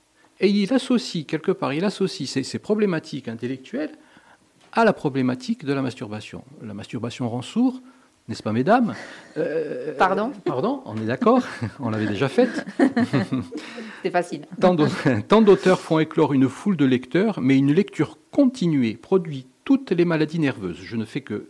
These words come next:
Speaker 1: que lire ce qui est noté dans cet ouvrage, hein. Peut-être que toutes les causes qui ont nui à la santé des femmes, la principale a été la multiplication infinie des romans depuis cent ans. Dès la bavette jusqu'au vie-,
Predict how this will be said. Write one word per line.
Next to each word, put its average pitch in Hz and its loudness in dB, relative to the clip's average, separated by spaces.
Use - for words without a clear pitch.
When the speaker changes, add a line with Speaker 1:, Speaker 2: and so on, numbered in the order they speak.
Speaker 1:
que 107 -8
lire 123 -10
ce - -10
qui 113 -4
est 107 0
noté 101 -6
dans 117 -4
cet - -10
ouvrage, 85 -10
hein. 139 -10
Peut-être 240 4
que 175 4
toutes 226 -2
les - 2
causes 110 0
qui - -2
ont 135 4
nui 185 2
à 127 2
la 127 0
santé 175 -4
des 123 0
femmes, 135 -4
la 135 0
principale 220 0
a 156 6
été 151 2
la 135 4
multiplication 175 2
infinie 185 2
des 143 4
romans 151 4
depuis 160 -2
cent - -4
ans. - -6
Dès 175 4
la 214 4
bavette 139 2
jusqu'au - -8
vie-, 117 -10